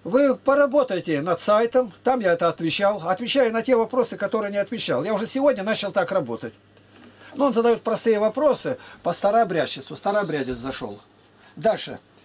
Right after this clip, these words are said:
Итак, это лично противостал. Вот эти вот слова, которые он говорит, «Лично противостал». Э, это он же не случайно это говорит.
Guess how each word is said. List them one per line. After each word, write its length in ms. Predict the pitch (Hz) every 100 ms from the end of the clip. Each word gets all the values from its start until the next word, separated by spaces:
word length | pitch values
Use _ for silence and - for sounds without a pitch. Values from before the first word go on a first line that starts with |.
| - -
Итак, 420 | 247 254 185 - - - _ _ - - -
это 600 | 220 285 285 190 123 104 _ _ _ _ _
лично 580 | - 151 277 285 - 196
противостал. 920 | 185 220 214 180 151 - - 143 208 220 - _ _
Вот 160 | - 165
эти 160 | 196 185
вот 140 | 170
слова, 320 | - 208 185
которые 360 | - 175 170 160
он 100 | 143
говорит, 380 | 151 147 139 - - -
«Лично 420 | 160 220 - 175
противостал». 800 | 175 175 185 175 165 - 143 110 - - - -
Э, 300 | - 120 139
это 120 | 131
он 80 | 160
же 120 | 151
не 100 | 185
случайно 460 | - 247 277 240 165
это 160 | 139
говорит. 400 | 147 139 120 107